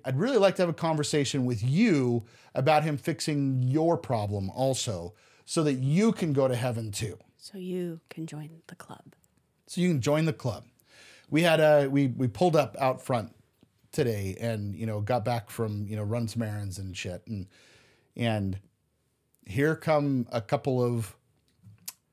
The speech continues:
Speaker 1: let's just say, religious folk walking down the road. <laughs>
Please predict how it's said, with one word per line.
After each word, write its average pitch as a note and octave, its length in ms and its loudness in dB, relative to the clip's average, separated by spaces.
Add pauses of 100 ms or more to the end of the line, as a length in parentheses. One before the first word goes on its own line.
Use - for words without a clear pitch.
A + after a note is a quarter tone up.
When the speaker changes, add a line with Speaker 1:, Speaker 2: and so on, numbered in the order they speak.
(280)
Speaker 1:
let's B2 140 -4
just - 180 -2
say, C#3 380 2 (840)
religious C#3 520 2
folk G#2+ 440 -4
walking B2+ 340 0
down C#3+ 220 2
the C#3+ 80 2
road. C3+ 500 2 (340)
<laughs> G#3+ 60 4